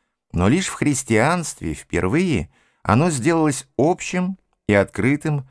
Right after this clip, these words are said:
религиозным догматом. Все эти фазисы развития,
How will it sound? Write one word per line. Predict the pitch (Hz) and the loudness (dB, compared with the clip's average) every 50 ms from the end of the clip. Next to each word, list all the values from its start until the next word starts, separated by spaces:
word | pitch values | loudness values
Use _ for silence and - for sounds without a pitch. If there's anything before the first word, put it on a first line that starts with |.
| _ _ _ _ _ - | _ _ _ _ _ 0
религиозным | 95 107 110 101 98 87 90 98 110 113 101 110 113 110 - _ _ _ - | 2 2 2 2 2 2 2 2 2 2 0 0 0 0 -2 _ _ _ -8
догматом. | - 82 92 95 82 82 76 71 64 - - - - - _ _ _ _ _ _ _ _ _ _ _ _ _ _ _ _ _ _ _ _ _ _ _ _ _ _ _ _ _ _ _ _ _ - | -2 -2 -2 0 0 -2 -2 -2 -4 -8 -12 -14 -14 -14 _ _ _ _ _ _ _ _ _ _ _ _ _ _ _ _ _ _ _ _ _ _ _ _ _ _ _ _ _ _ _ _ _ -12
Все | - - - 139 143 147 | -6 -2 0 2 2 2
эти | - - 123 120 - 95 | 2 0 -2 -2 -2 -4
фазисы | 87 - - 135 151 151 120 107 92 - 90 | -4 -2 -2 -2 -2 0 -2 -4 -4 -4 -2
развития, | 80 82 78 76 85 92 143 160 147 - 160 147 131 131 | -2 -2 -4 -4 -4 -4 -4 -4 -4 -4 -4 -4 -4 -6